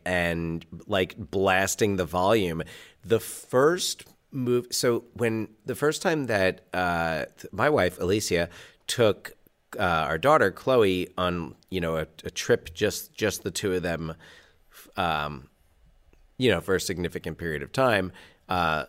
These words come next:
you know, that went to Europe for, for a few weeks to visit family. And, like, the first night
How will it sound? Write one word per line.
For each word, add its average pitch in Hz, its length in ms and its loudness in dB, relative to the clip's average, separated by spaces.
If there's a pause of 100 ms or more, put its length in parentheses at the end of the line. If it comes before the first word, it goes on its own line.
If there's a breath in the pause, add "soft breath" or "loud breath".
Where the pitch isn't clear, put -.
you 92 100 -4
know, 82 80 -2
that 69 180 -10
went 87 160 -6
to - 100 -6
Europe 82 260 -2
for, - 300 -6
for - 160 -8
a 76 40 -10
few 80 260 -6
weeks 73 300 -8
to 85 60 -10
visit 80 280 -8
family. 95 500 -2 (400 soft breath)
And, 90 400 2 (380)
like, 101 440 -2
the 104 180 -4
first - 760 0
night 95 400 -4